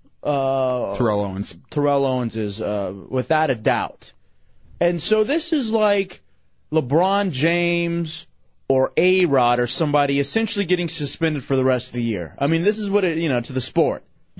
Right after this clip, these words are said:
Speaker 1: That's what it means. And here's, here's why I think it's, here's why I wanna d-, defend Terrell Owens, and this is why I think it's bigger than what Terrell Owens is. And I'm gonna pose this to you. Do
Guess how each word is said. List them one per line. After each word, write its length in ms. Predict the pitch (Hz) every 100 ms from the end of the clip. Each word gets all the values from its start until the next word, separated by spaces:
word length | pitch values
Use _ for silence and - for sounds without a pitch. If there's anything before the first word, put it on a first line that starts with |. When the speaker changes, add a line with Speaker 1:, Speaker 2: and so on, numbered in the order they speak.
| - -
Speaker 1:
That's 240 | 170 180
what 80 | 185
it 80 | 160
means. 500 | 147 113 78 - - - - - - - - - -
And 380 | 190 190 190 190
here's, 380 | - 302 294 -
here's 300 | - 294 262
why 200 | 226 190
I 60 |
think 260 | 180 170 147
it's, 260 | 135 - - _ _ _ _ _ -
here's 240 | 233 226
why 180 | 247 214
I 40 |
wanna 240 | 185 170 147
d-, 200 | 113 135
defend 460 | 139 139 185 175 170
Terrell 340 | 156 139 131
Owens, 340 | 110 101 98 -
and 140 | 147
this 100 | 196
is 80 | 190
why 180 | 170 160
I 40 |
think 220 | 156 147
it's 100 | 117
bigger 320 | 104 131 123
than 120 | 113 110
what 140 | 101
Terrell 340 | - 107 101
Owens 380 | 90 85 76 73
is. 260 | 57 - - _ _ _ _ _ _ _ -
And 120 | 151
I'm 40 |
gonna 140 | 170 156
pose 500 | - - 247 262 185
this 180 | 170 -
to 120 | 117
you. 240 | 90 73 - _ _ _ _ _ _ _ _ - _ _ _ _ _ _ _ _ _ _ _
Do 600 | 123 123 233 311 349 320